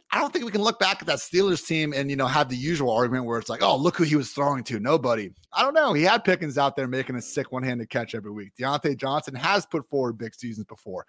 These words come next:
Pat Freiermuth, you know, not gonna say Najee Harris, but you guys could imagine. So with that situation with Pickett, again, he's so cheap at the end of drafts.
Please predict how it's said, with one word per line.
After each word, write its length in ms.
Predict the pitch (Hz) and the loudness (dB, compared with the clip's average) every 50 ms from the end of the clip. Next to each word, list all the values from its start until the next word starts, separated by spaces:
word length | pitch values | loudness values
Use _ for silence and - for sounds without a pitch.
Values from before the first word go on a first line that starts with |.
| _ - - - _ _ | _ -20 -20 -20 _ _
Pat 240 | - - 180 170 156 | -2 0 2 2 0
Freiermuth, 640 | - - 165 170 175 175 165 147 131 117 107 98 - | 2 2 4 4 6 4 2 2 0 0 -2 -2 -4
you 80 | 117 | -4
know, 220 | 110 110 110 110 98 - _ _ _ _ _ _ | -2 -2 -2 -4 -4 -10 _ _ _ _ _ _
not 180 | 131 143 143 143 | -2 0 0 0
gonna 100 | - 139 | 0 -2
say 160 | - - 131 | -2 -2 -2
Najee 320 | 120 120 120 117 - 117 107 | -2 -2 -2 -2 -4 -2 -2
Harris, 280 | 107 98 107 127 - | -2 -2 -2 -4 -4
but 200 | - 120 110 107 | -6 -6 -6 -6
you 80 | 117 113 | -6 -8
guys 200 | 113 110 107 - | -8 -8 -6 -6
could 120 | - 110 | -6 -6
imagine. 440 | 98 98 107 110 117 117 - 123 113 | -6 -4 -4 -4 -4 -4 -4 -6 -6
So 240 | - - 135 123 - - - - - - | -2 0 0 -2 -2 -4 -10 -14 -12 -2
with 180 | - 185 190 - | 2 2 4 6
that 220 | 202 202 214 185 | 6 6 4 4
situation 460 | - 196 185 - 180 180 175 - - 160 | 2 0 2 4 4 4 4 4 2 0
with 140 | 143 - | -2 0
Pickett, 440 | - 165 165 - 180 180 - - - - - - - - | 2 2 2 4 4 2 2 0 -6 -20 -20 -10 -4 -2
again, 340 | 254 240 285 214 131 196 - _ | 2 4 4 4 4 2 -2 _
he's 220 | - 233 220 - | -2 0 0 -2
so 320 | - - - 247 240 233 185 | -4 -4 0 2 4 4 4
cheap 320 | 143 - - 202 196 - | 4 2 -2 -2 0 0
at 100 | 151 123 | 0 -2
the 160 | 123 123 117 | -2 -4 -4
end 220 | - 135 151 160 160 | -2 0 0 2 0
of 60 | 151 | 2
drafts. 360 | - 151 151 160 160 156 - | 2 4 4 6 4 2 0